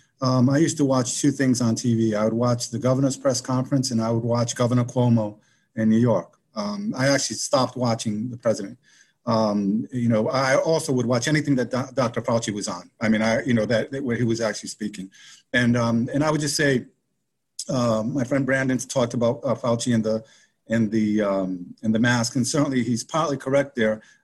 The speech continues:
Um, but early on, the big concern was that, uh, we needed to get masks to our healthcare providers and make sure that,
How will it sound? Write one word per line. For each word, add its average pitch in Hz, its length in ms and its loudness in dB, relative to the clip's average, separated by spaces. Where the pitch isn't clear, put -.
Um, 113 300 0
but 127 220 0
early 156 260 2
on, 139 480 0
the 123 200 0
big 165 220 0
concern 120 460 0
was 117 220 0
that, 117 240 0
uh, 113 140 -2
we 143 140 0
needed 143 220 2
to 117 60 -4
get 127 200 0
masks 123 380 -2
to 120 120 0
our 110 160 2
healthcare 151 420 -2
providers 95 680 -6
and 104 160 -2
make 120 160 0
sure 127 240 -2
that, 113 300 0